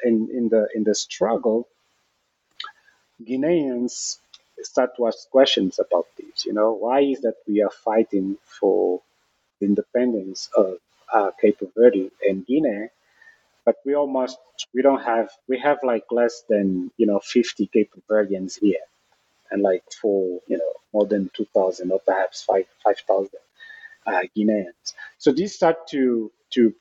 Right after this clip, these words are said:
to, to raise a lot of questions, you know, and I think that the, the killing of Cabral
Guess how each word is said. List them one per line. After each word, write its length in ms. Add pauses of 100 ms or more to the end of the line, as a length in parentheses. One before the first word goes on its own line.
to, 180
to 60
raise 520
a 40
lot 180
of 100 (140)
questions, 640
you 80
know, 240
and 120
I 60
think 360
that 140 (160)
the, 440 (640)
the 60
killing 440
of 200
Cabral 600